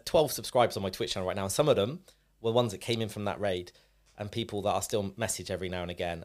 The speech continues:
And, I mean, yeah, it was, that was it. That was a bit of a game changer.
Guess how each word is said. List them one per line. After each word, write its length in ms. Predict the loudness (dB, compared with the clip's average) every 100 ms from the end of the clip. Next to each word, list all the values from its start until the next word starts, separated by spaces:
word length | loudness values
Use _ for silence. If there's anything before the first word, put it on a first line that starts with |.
| -8
And, 220 | -8 -8 _ _ _ -12
I 40 | -8
mean, 180 | -8 -12 _ -6
yeah, 260 | -4 -4 -4
it 40 |
was, 120 | -4 2
that 180 | 4 4
was 120 | 0
it. 100 | 4
That 100 | 4
was 100 | 4
a 20 |
bit 80 | 0
of 40 |
a 20 | 4
game 260 | 2 2
changer. 400 | -2 -2 -4 -6